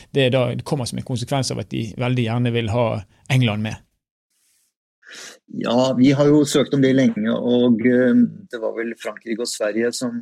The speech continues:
Speaker 2: eh, satt lengst på gjerdet,
Speaker 1: Mm.
Speaker 2: eh, fordi at de er veldig opptatt av, eller i hvert fall Frankrike er opptatt av, det skal være medlemslandene som sitter ved, ved rattet og
Speaker 1: Ja.
Speaker 2: styrer dette her.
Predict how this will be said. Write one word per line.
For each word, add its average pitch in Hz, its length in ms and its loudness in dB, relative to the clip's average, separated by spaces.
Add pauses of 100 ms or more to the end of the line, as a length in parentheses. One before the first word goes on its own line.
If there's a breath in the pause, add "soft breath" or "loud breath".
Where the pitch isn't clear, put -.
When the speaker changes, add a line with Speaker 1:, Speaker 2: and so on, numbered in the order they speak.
(140)
Speaker 2:
eh, 107 460 -10
satt - 340 -8
lengst 107 340 -6
på 127 140 2
gjerdet, 117 380 0 (460 loud breath)
Speaker 1:
Mm. 104 200 -12
Speaker 2:
eh, 113 580 0 (120)
fordi 113 260 4
at 110 140 -4
de 113 120 -2
er 110 100 0
veldig 107 260 0
opptatt 107 240 -4
av, 117 100 0
eller 117 140 0
i 107 40 -2
hvert 110 140 -4
fall 117 160 -4
Frankrike 110 480 -2
er 104 80 -2
opptatt 107 320 -6
av, 107 160 -10
det 123 160 -2
skal 135 240 2
være 135 180 4
medlemslandene 117 640 2
som 127 140 -2
sitter 120 400 0
ved, 117 340 0
ved 120 140 2
rattet 131 320 -4
og 117 240 -12
Speaker 1:
Ja. 104 80 -6
Speaker 2:
styrer 113 240 2
dette 117 240 -4
her. 135 220 -4